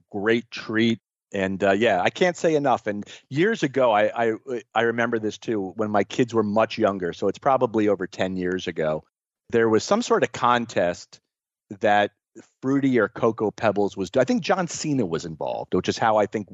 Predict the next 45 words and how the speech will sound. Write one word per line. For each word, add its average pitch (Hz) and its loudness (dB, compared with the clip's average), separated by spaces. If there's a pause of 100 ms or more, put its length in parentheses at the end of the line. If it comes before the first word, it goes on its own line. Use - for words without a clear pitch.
(160)
my 98 0
son 113 0
got 90 2
involved. 80 -8 (380)
And 120 2
you 123 4
had 139 2
to 147 2
cut 139 0
out 123 2 (560)
the 104 -6 (120)
box 123 0
tops - -4 (120)
of 95 -2
the 98 -4
cereal 101 0
to 113 -4
win, 117 0
you 117 -4
know, 90 2
it 87 4
was 98 -4
either 123 4
a 98 2
visit 139 0
with, 127 -6
from 131 -12
John 123 -2
Cena, 135 -4
a 92 -6
phone - -2
call, 180 0
something 277 -2
like 92 -2
that. 87 0 (440)
And 127 2 (240)
my 123 0
daughter, 135 0
being 117 -4
the 113 -2
creative 117 0
one 101 0
in 98 -4
the 92 -2
family, 101 0